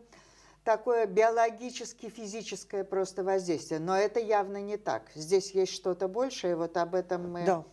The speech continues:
Speaker 1: может быть,
Speaker 2: Мгм.
Speaker 1: поговорим. Будем двигаться тогда?
Speaker 2: Мгм.
Speaker 1: Вот я, вот здесь три картинки я нашла. И, ам, первая картинка нарисована ребенком-аутистом,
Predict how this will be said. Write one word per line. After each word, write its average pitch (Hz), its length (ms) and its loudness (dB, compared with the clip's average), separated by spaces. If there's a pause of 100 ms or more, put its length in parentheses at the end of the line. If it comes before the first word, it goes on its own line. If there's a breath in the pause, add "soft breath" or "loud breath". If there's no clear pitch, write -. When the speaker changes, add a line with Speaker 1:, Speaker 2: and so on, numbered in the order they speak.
(120)
Speaker 1:
может 185 260 -4
быть, 175 120 -2
Speaker 2:
Мгм. - 40 -16
Speaker 1:
поговорим. 180 520 0 (380)
Будем 262 280 0
двигаться 139 480 -4
тогда? 120 420 -10
Speaker 2:
Мгм. 170 520 -10 (200 loud breath)
Speaker 1:
Вот 240 200 0
я, 285 180 2
вот 247 220 0
здесь 285 240 -4
три 269 180 -2
картинки 247 920 -2 (100)
я 175 240 -2
нашла. 156 560 -6 (460 soft breath)
И, 220 420 0 (140)
ам, 196 640 0 (500 soft breath)
первая 240 400 4
картинка 202 720 -2
нарисована 208 960 -2
ребенком-аутистом, 202 1400 -2